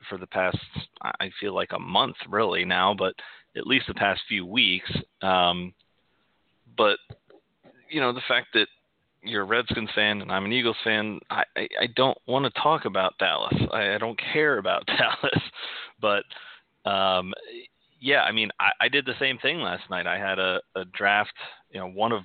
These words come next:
my last two, and, uh, you know, both drafts, I was sitting there waiting for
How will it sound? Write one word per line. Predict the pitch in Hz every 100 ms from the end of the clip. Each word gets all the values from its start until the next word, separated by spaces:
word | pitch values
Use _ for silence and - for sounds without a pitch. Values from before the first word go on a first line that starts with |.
| 82
my | 107 92 92 _ -
last | 101 104 98 _ -
two, | 139 123 92 98 113 _ -
and, | 98 95 92 92 _ _ _ _ _ _ _ _ -
uh, | 98 92 90 87 - _ _ _ _ _ -
you | 104
know, | 95
both | 90 101 104 -
drafts, | 110 101 92 -
I | 92
was | 92 -
sitting | - - 95
there | 95 98 95 98 _ _ _ _ _ _ -
waiting | 95 101 98 104 110 104
for | 110